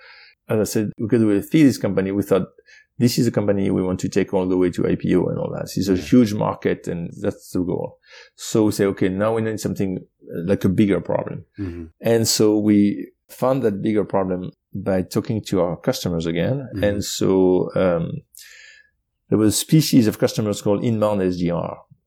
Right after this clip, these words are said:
Speaker 1: And I call, um, we talk to them, say, "What is your job as an inbound S D R?" And say, "Well, people come inbound, uh, prospects come inbound, they fill a form that they want a meeting,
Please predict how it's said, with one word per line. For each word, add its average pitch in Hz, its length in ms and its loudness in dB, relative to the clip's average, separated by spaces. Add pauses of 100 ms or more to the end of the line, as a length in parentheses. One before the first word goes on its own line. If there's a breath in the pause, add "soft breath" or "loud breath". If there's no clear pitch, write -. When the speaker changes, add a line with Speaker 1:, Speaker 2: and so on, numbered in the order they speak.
(140)
Speaker 1:
And 98 180 0
I 101 60 2
call, 95 420 -2 (100)
um, 87 440 -4
we 92 100 -2
talk 135 200 0
to - 60 -20
them, 104 140 -4
say, 101 160 0
"What 113 160 2
is 113 140 -2
your 107 140 2
job 95 260 2
as 87 120 2
an 90 120 0
inbound 87 400 -2
S 82 140 -4
D 95 140 -4
R?" - 260 -8 (120)
And 98 160 -6
say, 98 160 0
"Well, 98 440 0 (540)
people 135 320 2
come 104 200 -2
inbound, 104 600 -2
uh, 90 60 -2
prospects 123 540 -4
come 92 160 -8
inbound, 90 440 -8
they 98 100 2
fill 131 200 2
a 135 80 4
form 113 460 -2 (100)
that 101 200 0
they 95 100 -2
want 110 300 -4
a 104 40 0
meeting, 85 500 -4